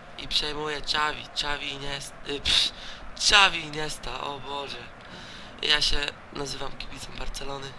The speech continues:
Nie, naprawdę. E, Fabregas, e, Boateng, Alves. Kurwa, gdzie zagry-, przepraszam. Gdzie zagrywasz, Jezu?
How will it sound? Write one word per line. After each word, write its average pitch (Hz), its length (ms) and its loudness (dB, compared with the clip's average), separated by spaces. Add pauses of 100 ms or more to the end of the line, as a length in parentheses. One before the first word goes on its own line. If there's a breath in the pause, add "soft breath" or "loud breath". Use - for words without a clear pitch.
(160)
Nie, 135 240 -6
naprawdę. 127 520 -6 (1400 loud breath)
E, 127 160 -8
Fabregas, 135 760 -4 (600)
e, 131 180 -10
Boateng, 139 460 -2 (960)
Alves. 131 540 -6 (2250)
Kurwa, 208 340 4
gdzie 160 240 4
zagry-, 139 380 0 (200)
przepraszam. 139 440 -2 (400 loud breath)
Gdzie 170 140 0
zagrywasz, 170 640 0
Jezu? 139 320 -4